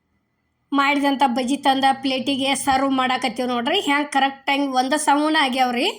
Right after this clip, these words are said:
ಇದ ರೀತಿನ ಕಟ್ ಮಾಡಿ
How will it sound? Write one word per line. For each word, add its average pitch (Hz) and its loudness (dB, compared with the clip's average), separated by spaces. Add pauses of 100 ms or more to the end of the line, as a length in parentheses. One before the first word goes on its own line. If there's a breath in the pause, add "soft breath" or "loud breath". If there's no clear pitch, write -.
(1200)
ಇದ 302 0 (180)
ರೀತಿನ 359 2 (720)
ಕಟ್ 320 0
ಮಾಡಿ 285 2